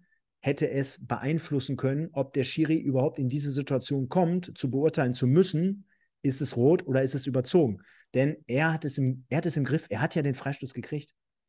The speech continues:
Warum setzt er dann so an? Warum pro-, also warum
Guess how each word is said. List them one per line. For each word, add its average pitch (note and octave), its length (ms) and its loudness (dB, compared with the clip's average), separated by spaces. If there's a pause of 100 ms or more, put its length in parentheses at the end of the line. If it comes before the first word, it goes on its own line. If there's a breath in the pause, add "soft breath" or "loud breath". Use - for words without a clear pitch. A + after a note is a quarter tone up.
(200)
Warum F3 680 2 (1300)
setzt F#3+ 320 4
er E3+ 80 8
dann D#3 160 4
so D3 120 0
an? C3+ 440 -2
Warum E3+ 520 0 (260)
pro-, E3 320 0
also C3+ 200 2 (100)
warum F3 520 0